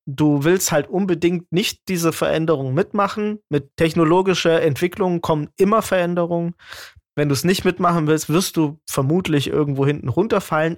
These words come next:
Oder du bist halt einer von diesen Einhörnern, äh, die, die das dann halt noch irgendwie hinkriegen und das künstlerisch umwälzen oder was weiß ich.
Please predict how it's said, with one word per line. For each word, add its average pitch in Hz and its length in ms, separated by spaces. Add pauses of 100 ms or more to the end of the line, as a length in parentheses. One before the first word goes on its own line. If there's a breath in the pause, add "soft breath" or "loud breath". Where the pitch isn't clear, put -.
Oder 202 300
du 156 120
bist 156 220
halt 147 200
einer 165 300
von 147 220
diesen 143 500 (100)
Einhörnern, 143 800 (640 soft breath)
äh, 135 180
die, 139 380 (100)
die 139 120
das 131 240
dann 127 180
halt 127 220
noch 123 200
irgendwie 120 520
hinkriegen 214 580
und 131 160
das 123 160
künstlerisch 131 640
umwälzen 180 580
oder 127 160
was 139 180
weiß 123 180
ich. - 240